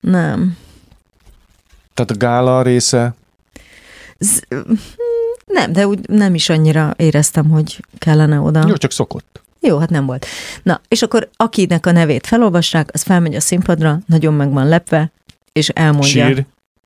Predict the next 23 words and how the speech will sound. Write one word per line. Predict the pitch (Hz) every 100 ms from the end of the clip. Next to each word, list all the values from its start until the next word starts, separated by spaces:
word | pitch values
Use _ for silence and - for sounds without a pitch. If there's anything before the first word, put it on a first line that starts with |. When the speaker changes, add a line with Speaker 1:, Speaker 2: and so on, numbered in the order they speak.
| _
Speaker 1:
Van, | 294 294 240 -
van, | 381 240
igen, | 165 196 151 143
meghat-, | 175 165 - 147 -
meghatódnak | 170 160 139 - 110 170 156
az | 160
emberek, | 160 160 160 165 -
igen, | 160 156 160
és | 175 175
tök | - 180
jókat | 165 160
mondanak. | 165 170 170 185 - - - - - -
Ö, | 175 170 170 165 170 -
az | 170
én | 196
kategóriámban | 196 185 175 180 185 180 180
a |
lusta | 175 190 - 160
lány | 156 156 160 - -
nyert, | 160 160 185 - - - - - _ _ _ -
és | 165 -
nagyon | 202 175 151
bírtam. | 156 156 - 160 165